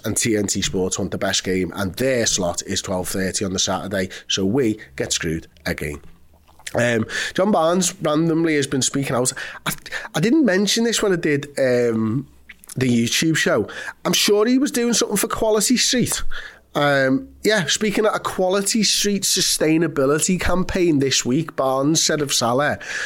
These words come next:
"We know the situation with Mo. He's a hero for Muslims all over the world, and he'll be a hero in Saudi Arabia. But he said he wants to stay at Liverpool for the remainder of his contract.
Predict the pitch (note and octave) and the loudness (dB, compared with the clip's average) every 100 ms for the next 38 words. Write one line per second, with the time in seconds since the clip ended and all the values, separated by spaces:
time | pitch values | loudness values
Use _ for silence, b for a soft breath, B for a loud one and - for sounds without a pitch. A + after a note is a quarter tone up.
0 | B - E3 G#3+ F#3+ C3+ - A#2+ A2+ A2 | B 0 2 4 2 0 0 0 0 0
1 | G#2 G2+ G2+ G#2+ A#2+ B2 C#3 D#3 D3+ C3 | 2 2 0 0 0 0 0 0 0 2
2 | A#2+ A#2 B2+ A#2+ A#2+ G#2+ G#2+ G2+ G2 A2 | 2 2 0 0 0 0 0 2 0 -2
3 | A2+ A2 A2+ A2 G#2+ A2 A2+ - G#2+ G2+ | -2 0 0 0 0 0 0 0 0 0
4 | F#2+ F#2+ G2+ A2 B B B - A2+ A#2 | 0 0 0 -2 B B B -6 -2 0
5 | D3+ D#3 D3+ - - B2 A2 - B2+ B2 | 2 2 0 0 0 0 0 -2 -2 -2
6 | C3 A#2+ A2+ G#2+ G2+ - G2+ A2+ B2 | 0 0 0 0 -4 -4 -4 -4 -6